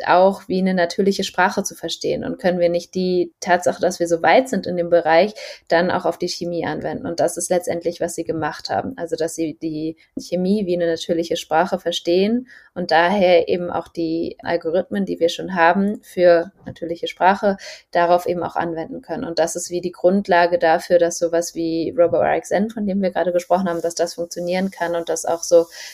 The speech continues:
Generative A I Models, also das sind Modelle, die tatsächlich auch nicht nur Analysen machen, sondern auch Vorschläge machen, dass die funktionieren können.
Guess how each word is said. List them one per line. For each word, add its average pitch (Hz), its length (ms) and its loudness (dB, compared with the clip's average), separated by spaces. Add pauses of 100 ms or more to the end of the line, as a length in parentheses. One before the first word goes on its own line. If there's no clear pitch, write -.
(120)
Generative 175 560 0
A 156 320 4
I 170 80 6
Models, 160 400 -2
also 165 160 0
das 165 160 0
sind 160 180 -6
Modelle, 170 460 6
die 165 400 -6
tatsächlich - 560 -4
auch 165 280 0 (340)
nicht 175 240 -2
nur 170 400 2 (380)
Analysen 185 520 0
machen, 202 260 0
sondern 170 300 2
auch - 160 -4
Vorschläge 165 480 0
machen, 160 340 -6
dass 170 200 -2
die 165 100 -4
funktionieren 156 640 -6
können. - 340 -12